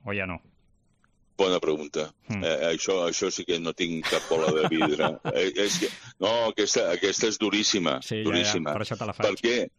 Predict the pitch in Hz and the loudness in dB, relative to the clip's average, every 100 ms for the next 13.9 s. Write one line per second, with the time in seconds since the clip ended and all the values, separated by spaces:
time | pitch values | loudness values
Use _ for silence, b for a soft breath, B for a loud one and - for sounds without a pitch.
0 | B B - - 101 107 107 101 - 110 | B B -4 0 2 4 2 0 0 -2
1 | 101 135 135 101 - 104 98 117 107 107 | 0 0 2 0 0 -2 0 0 2 2
2 | 98 110 110 - 107 110 107 107 101 101 | 2 0 0 0 2 2 2 0 -2 -2
3 | - - 156 147 98 - 104 - - 110 | -2 2 2 2 0 -2 -2 0 0 0
4 | 117 123 131 135 110 95 90 - 107 113 | 2 2 2 2 0 0 0 0 0 0
5 | 104 101 92 - - 98 85 87 82 104 | 0 0 -2 -4 0 0 0 -2 0 0
6 | 92 104 131 95 85 82 87 92 107 87 | 2 0 0 -2 0 0 0 0 0 0
7 | 73 - 78 - _ _ 104 - _ _ | -2 -2 -4 -6 _ _ -16 -16 _ _
8 | - 90 92 - 95 107 117 127 120 101 | -2 0 2 0 0 0 2 2 2 0
9 | 98 82 87 95 104 117 117 127 - - | -4 -4 0 2 2 0 0 -2 -2 0
10 | 98 95 - 95 107 117 107 104 110 113 | 2 0 -2 -2 0 0 2 2 2 0
11 | 113 95 - - - 120 123 120 120 123 | -2 -2 -2 -2 0 0 2 2 0 0
12 | 90 98 98 95 95 92 95 - 117 120 | 2 2 0 0 0 0 -2 0 0 0
13 | 92 85 - 82 76 65 80 107 | -2 -2 0 0 0 -2 -2 -4